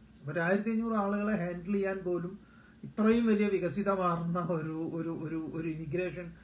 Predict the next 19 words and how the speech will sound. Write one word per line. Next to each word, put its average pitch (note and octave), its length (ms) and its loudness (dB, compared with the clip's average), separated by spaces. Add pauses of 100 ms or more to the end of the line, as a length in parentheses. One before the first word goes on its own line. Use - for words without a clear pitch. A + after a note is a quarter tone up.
(160)
പോയിന്റിന് D#3+ 520 -4
തന്നെ D3+ 140 -4
വലിയ C#3 240 2
ബുദ്ധിമുട്ടായിട്ടുള്ള C3 720 0
ഒന്നാണ്. - 260 -16 (560)
അപ്പൊ - 140 0
ഈ G#3+ 480 2 (680)
വലിയ A#3+ 720 6 (100)
ജനത്തിരക്ക്, E3+ 760 2
ഇപ്പൊ A#2+ 240 -10
നമുക്കറിയാം, E3 760 -2 (240)
ഹജ്ജ് D3 340 0
കർമ്മം E3 340 0
ചെയ്യുന്ന D3 320 -4
സമയത്ത് C#3 600 -2 (520)
ജനത്തിരക്ക് D3+ 720 -2
കാരണം C#3 360 2
ഉണ്ടായിട്ടുള്ള C3+ 440 0
അപകടങ്ങള്, B2+ 720 -2